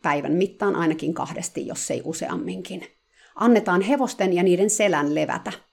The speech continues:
tää mies sanoi. Tää oli mulle siihen aikaan ihan uusi ajatus. Mä en nimittäin silloin vielä ollut päässyt omissa pohdinnoissani siihen vaiheeseen, että mä olisin kauheasti miettinyt sitä,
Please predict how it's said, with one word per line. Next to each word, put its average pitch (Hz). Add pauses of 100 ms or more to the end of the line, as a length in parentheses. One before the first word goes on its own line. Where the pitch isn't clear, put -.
(140)
tää 156
mies -
sanoi. - (880)
Tää 226
oli 196
mulle 196
siihen 165
aikaan 151
ihan 190
uusi 143
ajatus. - (500)
Mä 240
en 226
nimittäin 202
silloin 175
vielä 151
ollut 160
päässyt 160
omissa 165
pohdinnoissani 147
siihen 160
vaiheeseen, 143
että -
mä 156
olisin 170
kauheasti 180
miettinyt 156
sitä, -